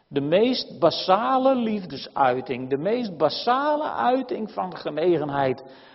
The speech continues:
tussen mensen in alle culturen, op elk hoekje van deze aardbodem, die meest basale liefdesuiting, die wordt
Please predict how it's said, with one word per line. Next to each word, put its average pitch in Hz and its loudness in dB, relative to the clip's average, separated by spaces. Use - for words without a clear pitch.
tussen 220 2
mensen 190 0
in 147 -6
alle 285 4
culturen, 170 0
op 165 0
elk 320 6
hoekje 285 4
van 262 -8
deze 240 -2
aardbodem, 160 0
die 147 -6
meest 226 -4
basale 254 -2
liefdesuiting, 135 -4
die 147 -8
wordt 147 0